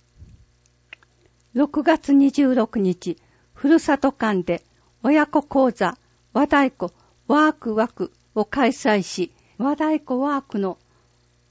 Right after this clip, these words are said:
ワークはカタカナでワークです。ワクはひらがなでワクです。七歳から十一歳の子どもと保護者十五人が参加しました。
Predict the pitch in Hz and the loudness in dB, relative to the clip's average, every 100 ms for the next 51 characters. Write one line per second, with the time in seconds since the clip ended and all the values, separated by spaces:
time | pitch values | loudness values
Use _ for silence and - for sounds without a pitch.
0 | _ - 220 294 269 - 208 170 294 294 | _ -8 -4 -2 -4 -4 -4 -4 -6 -4
1 | 302 311 294 269 214 196 247 233 190 170 | -2 0 0 0 -2 -4 -4 -4 -8 -10
2 | 180 - _ _ _ _ _ _ - 294 | -10 -14 _ _ _ _ _ _ -4 -4
3 | - - 208 - _ 254 311 320 311 302 | -4 -6 -6 -6 _ -4 -2 2 2 2
4 | 214 190 190 - 180 180 - - _ _ | -2 -4 -4 -6 -10 -12 -12 -20 _ _
5 | _ _ _ _ _ _ _ _ _ _ | _ _ _ _ _ _ _ _ _ _
6 | - 254 311 330 - 311 294 240 226 202 | -4 2 4 4 2 0 0 0 0 0
7 | 277 294 - - 262 240 196 - 220 208 | 2 0 0 0 0 2 -2 -4 -2 -2
8 | 180 - 165 - _ _ - 269 247 214 | -2 -2 -6 -6 _ _ -2 0 2 0
9 | - 185 - 214 185 330 330 320 311 302 | 0 -4 -4 -6 2 4 6 6 6 6
10 | 220 214 240 226 - 202 196 185 202 - | 2 -2 -4 -4 -4 -6 -4 -6 -8 -12
11 | - 156 | -10 -10